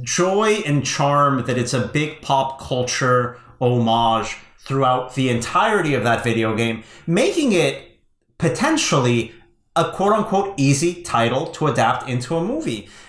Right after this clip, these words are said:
And when Universal comes in with the rights, comes in with a big, big cast for this title, getting an A-list at the time star like Jean-Claude Van Damme to play this, this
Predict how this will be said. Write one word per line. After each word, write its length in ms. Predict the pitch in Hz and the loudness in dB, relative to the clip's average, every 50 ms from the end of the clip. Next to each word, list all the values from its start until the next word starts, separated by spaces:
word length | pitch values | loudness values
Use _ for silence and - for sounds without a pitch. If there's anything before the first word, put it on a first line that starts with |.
| - _ | -10 _
And 200 | - 156 170 165 | -2 0 0 2
when 200 | 151 165 160 151 | 2 2 2 2
Universal 640 | 165 196 214 196 160 196 233 233 - - 127 104 - | 2 0 0 0 0 0 0 2 2 0 0 0 0
comes 340 | - 156 143 127 - - - | 0 0 2 2 2 2 2
in 260 | 156 151 160 156 - - - - | 2 0 0 -2 -6 -10 -12 -6
with 320 | 123 113 120 165 170 - | -2 0 2 2 2 0
the 100 | 220 202 | 0 0
rights, 420 | 165 123 110 107 107 110 113 - | 2 2 2 2 0 -2 -4 -6
comes 400 | - - - 160 170 180 - - | -8 -6 -2 0 0 0 0 0
in 280 | 175 170 170 170 170 135 | 0 2 2 0 -2 -2
with 200 | 135 147 139 - | -2 -2 0 0
a 340 | 165 156 156 156 - - - _ - 117 113 104 | 0 0 0 -2 -4 -8 -14 _ -12 -12 -12 -2
big, 500 | - 170 175 185 190 196 180 156 135 - | 0 2 2 2 2 0 0 0 0 0
big 300 | - 135 135 117 - - | 0 0 0 0 -4 -6
cast 420 | - 127 127 131 135 - - - | -2 0 2 2 2 0 -2 -6
for 240 | - - 143 135 127 | -6 -2 0 0 0
this 240 | 123 127 117 - - | 0 -2 -4 -4 -2
title, 420 | - 123 127 123 117 107 95 90 - _ _ _ _ _ - 147 | 0 2 2 2 2 0 -4 -8 -12 _ _ _ _ _ -4 0
getting 340 | 120 180 175 175 180 170 160 | 2 2 2 4 2 2 2
an 280 | 151 143 135 135 - - | 2 0 0 -2 -2 0
A-list 500 | 147 170 185 185 170 147 131 120 - - | 0 2 2 2 2 2 2 0 -2 -4
at 120 | 113 - | -6 -8
the 80 | 110 101 | -10 -12
time 500 | - - - 285 277 226 170 147 131 117 | -6 -2 0 0 2 2 2 2 0 0
star 640 | 113 - - - - 196 202 190 165 147 127 117 113 | -2 -4 -4 -2 -2 0 2 2 2 2 2 0 0
like 300 | 117 135 175 202 - - | 0 0 0 0 0 -2
Jean-Claude 500 | - 147 143 123 - 135 123 120 104 98 | 0 0 0 0 0 0 2 2 2 0
Van 260 | 110 104 104 101 90 | 0 0 -2 -2 -2
Damme 360 | 101 101 98 101 113 139 143 - - - _ _ | -2 -2 -2 -2 -2 -4 -4 -8 -12 -20 _ _
to 140 | - 147 131 | -2 -2 -2
play 760 | - - - - 165 185 208 202 175 156 139 123 127 123 - | -2 -6 -2 0 0 2 2 2 2 0 0 -2 -4 -6 -6
this, 460 | 123 110 101 135 139 135 123 - - | -8 -4 0 2 2 2 2 -2 -4
this 480 | - 147 123 120 135 127 - - - _ | -6 -8 -6 -6 -6 -6 -6 -10 -12 _